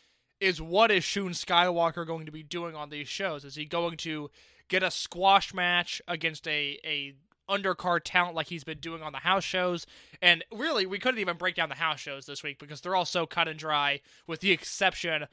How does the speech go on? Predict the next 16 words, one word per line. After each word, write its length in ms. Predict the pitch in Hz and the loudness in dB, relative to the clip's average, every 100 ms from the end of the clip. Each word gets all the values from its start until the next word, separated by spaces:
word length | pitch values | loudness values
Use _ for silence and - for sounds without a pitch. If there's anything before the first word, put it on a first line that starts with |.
| _ _ - | _ _ 4
of 180 | 180 147 | 4 4
Skywalker 840 | - 185 175 175 165 156 170 160 | -2 4 4 4 -2 -4 -4 -10
doing 240 | 160 160 | -6 -6
these 200 | 147 139 | -6 -10
squash 440 | - - 175 170 - | -10 -2 0 0 -2
matches. 360 | 156 151 165 - | -6 -6 -10 -8
Or 160 | 196 | -4
is 60 | 185 | -4
he 80 | 185 | -4
going 240 | 185 180 | -6 -6
to 60 | 156 | -10
team 280 | - 175 165 | -10 -8 -8
with 80 | |
some 140 | - 156 | -10 -8
unaffiliated 760 | 151 143 - 214 196 185 170 | -8 -6 0 2 2 2 0
guys, 480 | 160 160 156 151 147 | 2 4 4 2 -4